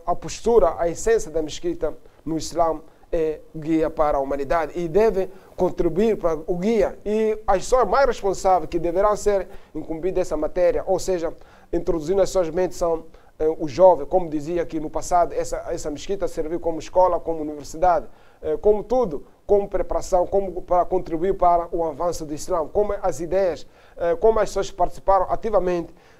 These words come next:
eh, para a expansão do, do Islã em todas as partes do mundo. Nós sabemos que qualquer delegação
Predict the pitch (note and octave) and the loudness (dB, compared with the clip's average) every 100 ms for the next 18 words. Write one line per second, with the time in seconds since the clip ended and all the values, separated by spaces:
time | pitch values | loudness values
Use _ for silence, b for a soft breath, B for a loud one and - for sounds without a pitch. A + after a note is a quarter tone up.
0 | b E3 D#3+ - F3+ F3 E3 B B B | b 4 4 8 8 8 2 B B B
1 | E3+ D#3+ D#3+ D3+ - E3 D#3+ C#3 D#3 D#3 | 2 2 -2 -4 0 0 -2 -2 -4 -4
2 | D3+ - D#3+ D3+ D#3+ D3+ E3+ D#3 - E3 | -6 0 0 0 -4 -2 -2 -2 -4 -2
3 | D3+ - D#3 D3 D#3+ G3 F3 F3+ D#3 F3 | -2 -2 -8 -6 0 0 2 -2 -2 -4
4 | D3+ D#3 - E3 F#3 G#3+ F3+ E3+ E3 - | -4 -6 0 0 4 2 2 -2 -4 0
5 | F3+ | -2